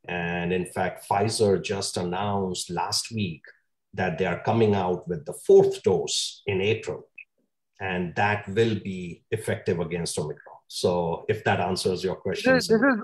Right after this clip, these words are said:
Speaker 2: this is a bit like those Rocky movies which you just see first, you know, Rocky one, Rocky two, Rocky three, Rocky
Speaker 1: Yes.
Speaker 2: four, Rocky five.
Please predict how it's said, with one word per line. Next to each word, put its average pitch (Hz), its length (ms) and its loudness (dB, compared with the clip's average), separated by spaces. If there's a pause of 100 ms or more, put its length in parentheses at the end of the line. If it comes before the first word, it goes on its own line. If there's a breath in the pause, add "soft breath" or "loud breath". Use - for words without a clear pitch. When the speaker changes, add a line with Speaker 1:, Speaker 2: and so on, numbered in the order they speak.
Speaker 2:
this 226 140 2
is 254 60 4
a 254 80 4
bit 240 240 2
like 240 220 0
those 226 240 2
Rocky 180 320 -2
movies 214 400 -2
which 208 180 -8
you 214 80 -6
just 202 200 -4
see 208 160 -6
first, 175 260 0
you 170 60 -6
know, 202 140 0
Rocky 180 380 0
one, 190 280 0
Rocky 180 380 -4
two, 196 200 -4
Rocky 180 320 -4
three, 180 300 -10
Rocky 175 280 -2
Speaker 1:
Yes. 180 80 -6
Speaker 2:
four, 175 280 0
Rocky 170 300 -4
five. 165 440 -2